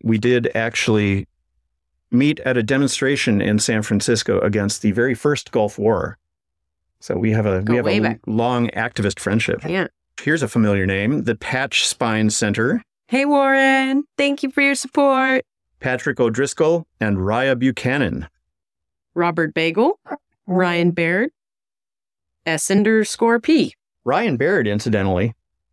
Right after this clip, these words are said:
Speaker 1: I heard playing bass in a string quintet a few days ago, and he is part of a fantastic group of people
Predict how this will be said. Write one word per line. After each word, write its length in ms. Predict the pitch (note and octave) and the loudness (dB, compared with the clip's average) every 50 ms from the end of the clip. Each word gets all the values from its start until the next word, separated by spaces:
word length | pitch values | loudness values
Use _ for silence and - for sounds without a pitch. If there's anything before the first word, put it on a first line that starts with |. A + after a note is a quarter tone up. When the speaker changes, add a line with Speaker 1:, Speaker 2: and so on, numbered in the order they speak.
| _ | _
Speaker 1:
I 400 | - A2 A2 A2+ A2+ A#2+ A#2 - - - | -4 -2 0 0 0 0 -2 -4 -6 -8
heard 380 | - - C#3 C3+ C3 A#2+ G#2+ | -4 0 0 0 0 -2 -4
playing 540 | - - C3+ C3+ C3 B2+ A#2+ A#2+ A#2 A2+ A2+ | -4 -2 0 0 2 2 2 2 2 0 0
bass 380 | G#2 - B2 C#3+ D#3+ D#3 - - | 0 0 0 0 0 -2 -2 -2
in 160 | - A#2 A2 | 0 0 0
a 60 | G#2+ | 0
string 360 | G2 - - - B2 B2+ B2+ A#2+ | 0 -2 -2 -2 0 0 0 -2
quintet 520 | - - D3 C3+ B2+ - D#3 D#3 C3 - _ _ _ _ _ _ _ _ - | -2 -2 -2 0 0 0 0 0 0 -2 _ _ _ _ _ _ _ _ -4
a 220 | A2+ A2 G#2 G2+ F#2 | -2 0 0 0 0
few 160 | - A#2+ A2 | -2 -2 0
days 220 | G#2 G2+ F#2+ F#2 | 0 2 0 0
ago, 240 | F#2+ F#2+ F#2 F2+ F#2+ | 0 0 0 0 0
and 180 | G#2 G#2 G2+ G2 | 0 0 0 2
he 200 | G2 A2 A2+ A2+ | 2 2 2 2
is 380 | A2+ A2+ G#2+ - - - - - | 2 0 0 0 -2 -2 -4 -4
part 160 | - B2+ A#2 | -2 -2 0
of 80 | A2 G#2 | 0 0
a 100 | G#2 G2+ | 0 -2
fantastic 800 | - - A2 G#2 G#2 - A#2+ A#2 A#2+ A#2+ - - A#2 - - - - | -2 -2 -2 -2 -2 -2 -2 -2 -2 -4 -4 -4 -6 -6 -6 -4 -2
group 240 | G#2+ A2 A2 - | 0 0 0 -2
of 80 | A2 G#2+ | -4 -4
people 400 | - A#2 G#2+ - F2 E2+ E2 - | -2 -2 0 0 0 -2 -2 -4